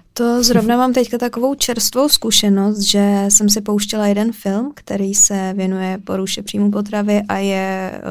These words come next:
Speaker 1: hodně známý a, eh, zajímalo mě, jakým způsobem to bylo uchopený, tak jsem si ho pustila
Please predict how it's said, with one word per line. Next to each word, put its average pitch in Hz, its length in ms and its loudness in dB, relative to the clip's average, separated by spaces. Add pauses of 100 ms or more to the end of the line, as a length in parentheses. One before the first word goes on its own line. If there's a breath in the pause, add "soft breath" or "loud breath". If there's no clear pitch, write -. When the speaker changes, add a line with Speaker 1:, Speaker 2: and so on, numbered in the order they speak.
(500)
Speaker 1:
hodně 180 260 -4
známý 185 840 0
a, 185 180 0 (560 loud breath)
eh, 196 40 2 (760)
zajímalo 226 600 4
mě, 214 200 2 (100)
jakým 208 140 0
způsobem 202 580 0
to 196 100 0
bylo 196 240 -2
uchopený, 202 640 -2
tak 214 140 -8
jsem 214 160 -2
si 214 120 -2
ho 208 140 -2
pustila 202 600 2